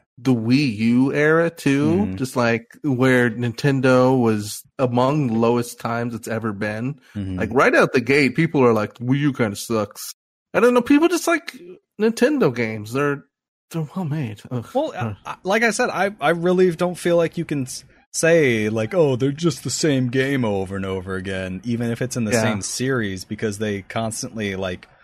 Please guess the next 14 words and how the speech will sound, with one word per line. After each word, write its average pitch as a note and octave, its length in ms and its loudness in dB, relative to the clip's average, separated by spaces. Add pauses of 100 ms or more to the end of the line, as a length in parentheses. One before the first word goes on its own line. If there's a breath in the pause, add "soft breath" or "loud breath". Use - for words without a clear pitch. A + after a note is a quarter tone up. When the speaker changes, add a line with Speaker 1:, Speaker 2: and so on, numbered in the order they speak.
(200 soft breath)
Speaker 2:
refresh A2+ 540 -4
the G#2+ 100 -8
mechanics. G2 800 -8
You - 100 -4
know, F#2+ 120 -2
Breath D3 300 0
of D3 100 -2
the B2 80 0
Wild A2 640 0
is G#2 140 -8
significantly A2+ 1000 -4
different F#2 720 -8
from F2 600 -6 (200)
Ocarina G2+ 540 -4